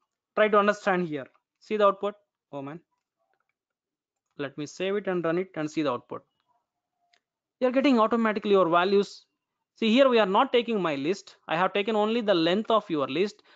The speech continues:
and I am able to find index values from your range function. Then what I am doing is I am printing your index.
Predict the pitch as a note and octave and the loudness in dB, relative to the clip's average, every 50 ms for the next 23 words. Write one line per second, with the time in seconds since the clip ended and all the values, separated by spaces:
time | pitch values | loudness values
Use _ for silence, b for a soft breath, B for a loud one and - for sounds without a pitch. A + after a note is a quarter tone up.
0 | b b - F3 F3+ F3+ F#3+ G3 G#3 G#3+ B3 A#3+ B3 A#3 - - G3+ G3+ G#3+ A3 | b b -2 0 0 2 2 2 2 2 2 0 0 -2 0 0 0 2 2 0
1 | A3 G#3 - - _ _ E3+ G3 A3 A#3+ A#3 A#3 A3 A3 G#3 G3+ G3+ G#3 - - | -2 -4 -6 -8 _ _ -2 0 0 0 0 0 0 0 2 2 0 -4 -4 -2
2 | F#3+ F3+ E3+ E3 E3 C#3 C3+ C#3+ D3 D#3+ - - G3+ G#3+ A3 - - G3+ G3+ G#3 | -2 0 2 0 0 0 0 -2 -4 -4 -4 -4 -4 -4 -2 -2 -2 -2 -2 -4
3 | G#3+ _ _ _ _ _ _ _ _ _ _ _ _ _ _ - A3 G#3+ G#3+ A3+ | -8 _ _ _ _ _ _ _ _ _ _ _ _ _ _ -4 -2 2 4 4
4 | C4 C4 C4+ B3+ B3 A#3 A#3 A#3+ A#3+ A#3 A3+ C#4+ E4 D#4 G3+ F#3 F#3+ F#3+ F#3 G#3 | 4 4 2 2 2 0 0 0 0 0 -2 -4 -2 -2 -2 -2 0 -2 -2 -4
5 | A3+ A3 C4+ C4 B3 G#3+ F3+ D3 C#3+ D3+ D#3+ A3 C#4 C#4+ - - - _ | -2 -2 -2 0 2 2 2 2 0 0 0 0 0 -2 -4 -12 -20 _